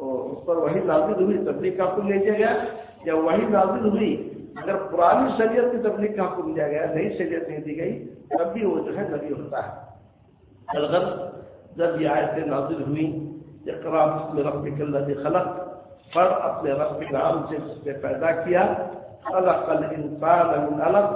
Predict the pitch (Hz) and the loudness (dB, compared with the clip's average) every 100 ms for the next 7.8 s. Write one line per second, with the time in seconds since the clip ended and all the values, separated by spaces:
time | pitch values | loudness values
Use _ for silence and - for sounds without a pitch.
0 | - - - - - 147 147 165 165 - | -4 -10 -14 -12 -8 0 2 2 0 -2
1 | 156 143 143 143 - 147 180 180 - 190 | -2 -2 -2 -4 -2 2 4 2 -2 0
2 | 214 214 214 - - - - - _ - | 2 0 -4 -8 -14 -20 -20 -20 _ -20
3 | _ _ _ _ - - - - - - | _ _ _ _ -20 -20 -20 -20 -20 -6
4 | 190 208 - 175 170 170 156 151 156 156 | 0 0 0 0 0 -2 -4 -2 0 0
5 | 185 185 202 214 - - - - - - | 0 0 0 0 -2 -6 -10 -14 -18 -6
6 | - 196 180 175 190 - 147 143 165 160 | -4 -2 2 4 4 4 0 0 0 0
7 | 160 156 160 175 - 180 196 | -4 -4 -2 -2 -2 4 4